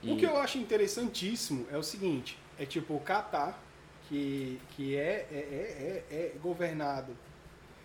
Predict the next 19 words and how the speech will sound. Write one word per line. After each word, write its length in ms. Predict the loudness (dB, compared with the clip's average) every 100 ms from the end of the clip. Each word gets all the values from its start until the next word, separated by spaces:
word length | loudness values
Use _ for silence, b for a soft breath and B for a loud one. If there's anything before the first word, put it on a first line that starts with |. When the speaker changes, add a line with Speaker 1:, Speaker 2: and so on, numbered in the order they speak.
| -4
Speaker 1:
por 180 | -2 0
gente 420 | 2 0 0 -6
que 240 | -2 -2 -2 -10 -20 -20 -18 -8
não 300 | -2 0 0
tem 340 | 2 2 2 0
uma 800 | 2 4 4 2 0 -2 -4 -6 -12 -20 -20 -20 -20 -20 -20 -20 -20 -20 -20 -20 -20 -20 -16
Speaker 2:
É 40 | -14 -10
como 120 | -10
se 60 |
fosse 200 | -8 -4
um 80 | -2
país, 340 | 6 6 6 2
como 140 | -6
se 60 | -2
tivesse 220 | -2 0
um 60 | 0
dono, 380 | 2 2 2
né? 120 | 0 6
Speaker 1:
É, 300 | 8 8